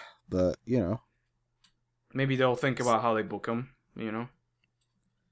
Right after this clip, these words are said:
Speaker 1: Maybe, but I mean, there's that whole kind of situation that happened, and,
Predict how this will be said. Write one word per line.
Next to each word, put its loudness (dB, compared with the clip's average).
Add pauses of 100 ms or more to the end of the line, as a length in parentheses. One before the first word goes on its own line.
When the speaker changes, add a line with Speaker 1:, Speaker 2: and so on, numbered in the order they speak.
(440)
Speaker 1:
Maybe, 10
but 8
I 10
mean, 6
there's 2
that 6
whole 4
kind 2
of 0
situation 0
that -4
happened, -2
and, -6